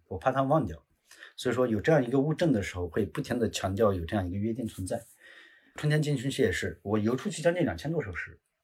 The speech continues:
啊，你看，我又有一个新疆的订单，叫阿卜都热依木，买了我一个公众号上的诗，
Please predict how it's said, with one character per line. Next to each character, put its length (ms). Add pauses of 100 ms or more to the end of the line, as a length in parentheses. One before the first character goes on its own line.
(3750)
啊， 280
你 140
看， 220 (100)
我 140
又 140
有 60
一 120
个 100
新 240
疆 180
的 80
订 200
单， 260 (640)
叫 520
阿 220
卜 240
都 400 (260)
热 240
依 180
木， 240 (920)
买 240
了 140
我 140
一 120
个 420
公 200
众 100
号 160
上 160
的 60
诗， 300